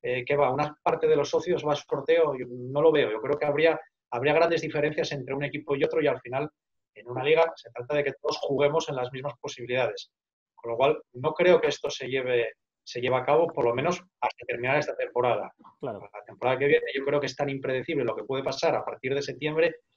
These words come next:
Speaker 1: que ya se verá lo que, cómo están las cifras, si en septiembre hay un repunte, si no, a partir de ahí se, se valorará. Pero me parecería muy difícil ahora mismo que, que haya estadios en los que se meta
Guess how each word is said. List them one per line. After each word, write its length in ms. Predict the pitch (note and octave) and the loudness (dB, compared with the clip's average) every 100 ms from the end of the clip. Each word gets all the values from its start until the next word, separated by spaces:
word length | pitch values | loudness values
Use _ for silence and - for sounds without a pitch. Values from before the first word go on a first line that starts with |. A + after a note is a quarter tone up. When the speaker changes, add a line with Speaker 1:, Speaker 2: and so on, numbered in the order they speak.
| _ _ _ - | _ _ _ -14
Speaker 1:
que 200 | - A2 | -10 -2
ya 140 | B2+ | 0
se 160 | B2+ C#3+ | 0 0
verá 240 | C3 D3 | 4 4
lo 140 | C3+ C3 | 4 2
que, 420 | B2+ A#2 A2 - _ _ _ _ _ | 0 0 -2 -8 _ _ _ _ _
cómo 220 | B2+ C#3+ | -2 0
están 180 | C#3+ D3 | 0 0
las 160 | C3 | 0
cifras, 380 | - D#3+ D3+ D3 | 0 -2 0 0
si 60 | C#3 | -2
en 40 | |
septiembre 500 | A#2+ B2 C3+ C#3 C3+ | -6 -4 -2 0 2
hay 160 | C3 C3 | 2 2
un 60 | |
repunte, 520 | B2+ B2+ D#3 D#3 D3+ D3+ | -2 -4 -4 -4 -4 -6
si 120 | A#2 | -4
no, 380 | C3+ D3+ C#3 A2+ | -2 0 0 -4
a 100 | - | -8
partir 260 | A#2+ B2+ | -8 -4
de 80 | B2+ | -2
ahí 140 | C3+ | -2
se, 200 | C#3+ C3 | -2 -4
se 120 | A#2 - | -6 -6
valorará. 400 | G#2+ G#2+ C3 - | -6 -2 -2 -2
Pero 140 | - | -8
me 100 | - | -10
parecería 380 | A2 G#2 B2 C3+ | -10 -8 -4 -2
muy 200 | D3 E3 | 0 -2
difícil 400 | D3 D3 D3+ C#3 | -2 -6 -6 -4
ahora 140 | C3+ | -4
mismo 260 | C3 C3+ D3+ | -4 -6 -4
que, 220 | C3 A#2 - _ _ | -2 -4 -6 _ _
que 100 | - | 0
haya 140 | C#3+ | 2
estadios 400 | D3 - D3 D#3 | 2 2 2 2
en 60 | C#3 | -2
los 100 | B2+ | -6
que 100 | A#2+ | -8
se 120 | - | -10
meta 360 | B2 B2 C#3 B2+ | -10 -2 0 0